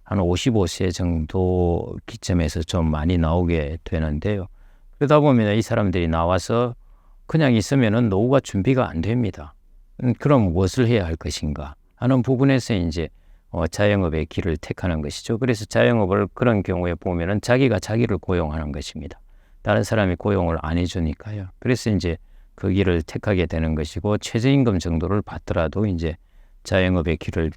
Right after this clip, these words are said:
택하는 부분입니다. 그래서 저는 이제 그런 두 가지 요인, 우리나라 고용시장의 특징, 그다음에 우리나라가 처음에는 천구백육십 년에 일 인당 지디피가 칠십구 달러였으니까요.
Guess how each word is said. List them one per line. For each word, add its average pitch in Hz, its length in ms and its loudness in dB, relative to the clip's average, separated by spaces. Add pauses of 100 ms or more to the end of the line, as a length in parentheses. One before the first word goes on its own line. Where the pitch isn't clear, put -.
택하는 82 480 -2
부분입니다. 78 1000 -6
그래서 113 340 -4
저는 113 300 2
이제 87 120 -4
그런 117 300 -2
두 - 140 -12
가지 95 300 2
요인, 78 220 -2
우리나라 98 500 2 (420)
고용시장의 98 720 0
특징, - 480 -6 (320)
그다음에 98 260 0
우리나라가 95 540 2
처음에는 110 760 0
천구백육십 123 640 2
년에 95 240 2
일 104 160 -2
인당 98 280 2
지디피가 87 440 -2
칠십구 - 460 -4
달러였으니까요. 92 1000 -2